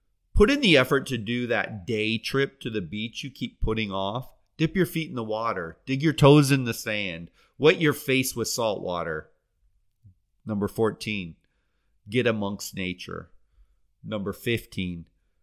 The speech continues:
try just enjoy being in the moments rather than capturing them through the screen of your phone. Life isn't meant to be lived through a screen, nor is it about getting the perfect photo. Enjoy the bloody moment, people.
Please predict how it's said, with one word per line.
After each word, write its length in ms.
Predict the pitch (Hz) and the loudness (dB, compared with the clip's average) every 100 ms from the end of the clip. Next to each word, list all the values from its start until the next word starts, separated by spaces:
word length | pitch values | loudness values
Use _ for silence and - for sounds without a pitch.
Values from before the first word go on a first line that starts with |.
| _ _ _ _ _ _ _ | _ _ _ _ _ _ _
try 280 | - 196 233 | -4 0 2
just 260 | 254 262 | 2 2
enjoy 680 | 233 147 117 113 113 113 107 98 90 | 2 2 2 2 2 0 -4 -8 -8
being 380 | 107 110 113 110 | -6 -4 -4 -6
in 140 | 101 | -6
the 60 | 98 | -8
moments 760 | 95 92 95 101 107 - - | -8 -8 -6 -8 -8 -12 -6
rather 240 | 104 98 | -6 -4
than 180 | 98 92 | -10 -12
capturing 800 | - - 107 104 - - 117 113 | -12 -4 -2 -2 -4 -6 -6 -6
them 180 | 113 123 | -8 -8
through 200 | 110 95 | -8 -6
the 80 | - | -6
screen 420 | - 123 107 107 | -6 -8 -8 -6
of 100 | 90 | -8
your 120 | 92 | -10
phone. 500 | - 92 87 92 107 - _ _ _ | -10 -10 -8 -10 -14 -18 _ _ _
Life 260 | 165 220 311 | 4 4 2
isn't 300 | 247 262 170 | -2 -2 2
meant 220 | 160 165 | 2 2
to 60 | |
be 140 | 151 139 | 2 4
lived 320 | 123 135 131 | 6 4 2
through 220 | 139 117 | 0 0
a 40 | 113 | 0
screen, 880 | - - 139 151 127 98 87 80 - _ _ _ - | -2 -6 -4 -2 -2 -4 -8 -12 -16 _ _ _ -6
nor 320 | 135 160 202 | 0 2 4
is 180 | 170 143 | 2 2
it 220 | 147 139 | 0 0
about 360 | 117 123 117 104 | -4 0 0 2
getting 320 | 120 120 113 | 2 2 -2
the 80 | 101 | -4
perfect 500 | - 117 107 98 - | 0 -2 -2 -8 -6
photo. 460 | 107 92 87 78 - - _ _ _ | -4 -4 -4 -8 -12 -20 _ _ _
Enjoy 640 | 123 127 101 151 165 190 | -4 -4 -2 0 4 4
the 140 | 170 131 | 6 4
bloody 480 | 95 120 131 127 127 | 2 2 4 2 -2
moment, 680 | 113 110 117 104 90 - - | -2 -2 -2 -4 -8 -12 -12
people. 640 | 98 95 - 101 107 | -8 -8 -4 -4 -4